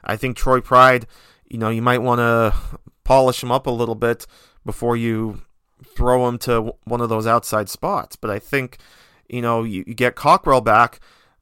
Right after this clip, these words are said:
I think it w-, wouldn't be the worst idea in the world to have Cockrell and Dante Jackson as your two outside guys,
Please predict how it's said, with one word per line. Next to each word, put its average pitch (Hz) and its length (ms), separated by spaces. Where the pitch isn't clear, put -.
I 110 100
think 127 240
it 123 40
w-, 120 160
wouldn't 123 240
be 127 80
the 113 100
worst 120 320
idea 113 220
in 120 80
the 110 80
world 110 260
to 110 60
have 104 460
Cockrell 117 640
and 110 160
Dante 107 340
Jackson 107 480
as 104 140
your 101 80
two 113 240
outside 107 360
guys, 104 440